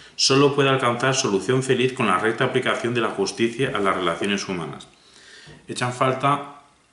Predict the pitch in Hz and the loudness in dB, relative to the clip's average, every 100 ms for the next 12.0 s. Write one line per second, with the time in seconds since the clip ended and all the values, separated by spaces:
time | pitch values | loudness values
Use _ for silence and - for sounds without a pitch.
0 | _ - 120 123 110 110 131 107 98 90 | _ -4 -2 0 0 0 0 2 0 0
1 | 98 90 92 127 90 98 98 127 123 117 | -2 -4 -2 0 0 0 0 2 2 2
2 | 101 - - 120 - 135 - 135 175 - | -2 -8 -6 -6 -2 -4 0 -2 -2 -8
3 | - _ _ 117 135 - - - - 107 | -18 _ _ -6 -6 -6 -14 -18 -12 -2
4 | 113 113 113 110 123 110 101 95 95 - | -2 0 0 0 0 0 0 0 -2 0
5 | 156 92 - - - - - - - 120 | -2 -2 -8 -20 -20 -20 -20 -20 -14 -6
6 | 117 139 135 143 147 127 113 127 127 143 | 0 2 4 2 2 2 2 0 2 2
7 | 139 110 120 - - - - _ 101 104 | 4 4 4 2 -4 -16 -20 _ -8 0
8 | 104 98 131 147 139 139 139 113 101 98 | 2 4 4 2 -2 -4 -4 -4 -4 -4
9 | 95 127 139 127 107 - 110 139 135 131 | 0 2 2 2 0 0 0 2 2 2
10 | 101 - 107 92 90 127 131 107 - 127 | 0 0 0 0 0 0 0 0 0 0
11 | 131 107 - - 131 117 135 135 139 156 | 0 0 0 2 0 2 0 -2 -2 -4